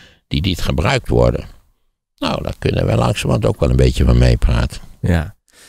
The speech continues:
Speaker 2: Maar de Amerikaanse overheid heeft zich er ook mee bemoeid, hè? Omdat ze hebben gezegd, "Ja, als jullie vluchten gaan schrappen, heeft dat ook gevolgen natuurlijk voor, eh, wat wij kunnen bieden. Dus dan gaan wij ook, eh, vluchten schrappen aan onze kant."
Speaker 1: Ja, dat is ook zo'n vervelend ruilsysteem natuurlijk tussen die landingsrechten, zoals dat heet.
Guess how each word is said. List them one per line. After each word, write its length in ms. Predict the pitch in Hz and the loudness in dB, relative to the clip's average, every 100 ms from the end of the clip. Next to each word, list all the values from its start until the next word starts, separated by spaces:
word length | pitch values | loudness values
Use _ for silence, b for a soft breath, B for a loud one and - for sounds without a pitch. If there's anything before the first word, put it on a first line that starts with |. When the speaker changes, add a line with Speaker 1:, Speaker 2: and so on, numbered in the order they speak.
| b | b
Speaker 2:
Maar 100 | - | 2
de 60 | 127 | 4
Amerikaanse 480 | 131 110 120 107 101 | 6 4 4 2 4
overheid 360 | 135 151 101 | 4 4 4
heeft 160 | 90 - | 2 2
zich 120 | 87 | 0
er 100 | 92 | 0
ook 100 | 80 | 0
mee 140 | 78 73 | 2 2
bemoeid, 340 | 73 76 71 | 2 2 4
hè? 100 | 90 | 4
Omdat 200 | 107 95 | 4 2
ze 80 | 92 | 2
hebben 200 | 82 87 | 0 2
gezegd, 300 | 85 80 - | 2 0 0
"Ja, 80 | 82 | 0
als 100 | - | 2
jullie 240 | 87 80 | 2 2
vluchten 340 | 92 95 - | 2 0 0
gaan 200 | - 73 | -2 -2
schrappen, 440 | - - 123 - 76 | 0 0 0 2 2
heeft 200 | 85 - | 2 2
dat 120 | 82 | 2
ook 120 | 95 | 0
gevolgen 500 | - 82 82 80 82 | 0 0 0 2 2
natuurlijk 400 | 76 - 80 76 | 0 2 0 0
voor, 340 | - 80 80 71 | 0 0 2 0
eh, 260 | - 78 | -2 -2
wat 200 | 76 80 | 0 0
wij 200 | 90 82 - | 2 2 2
kunnen 240 | 82 80 | 0 2
bieden. 420 | 127 120 98 127 | 4 4 4 2
Dus 260 | 95 85 - | 2 2 2
dan 120 | 98 | 0
gaan 180 | - 76 | 0 2
wij 120 | 87 | 4
ook, 220 | 143 - | 2 2
eh, 240 | 127 95 82 | 2 4 2
vluchten 340 | 90 85 - | 0 -2 -4
schrappen 320 | - 73 - | -4 -2 -2
aan 60 | 73 | -2
onze 180 | 67 - | -4 -6
kant." 220 | - - | -6 -2
Speaker 1:
Ja, 220 | 80 90 | -2 0
dat 120 | - | -2
is 140 | - 73 | -2 -4
ook 120 | - | -2
zo'n 160 | 76 | -4
vervelend 500 | 71 78 87 80 73 | -2 0 2 2 0
ruilsysteem 720 | 78 80 76 - - 71 69 | 0 0 0 -2 -4 -2 0
natuurlijk 360 | 60 - 67 - | -2 -2 -4 -2
tussen 320 | 67 - 67 | -2 -2 -2
die 220 | - 60 | -2 2
landingsrechten, 960 | 73 104 98 - 73 82 80 - 65 62 | 2 2 2 0 0 0 -2 -2 -2 0
zoals 240 | 69 60 | 0 -2
dat 160 | - - | -2 0
heet. 360 | 71 60 - | 0 0 -6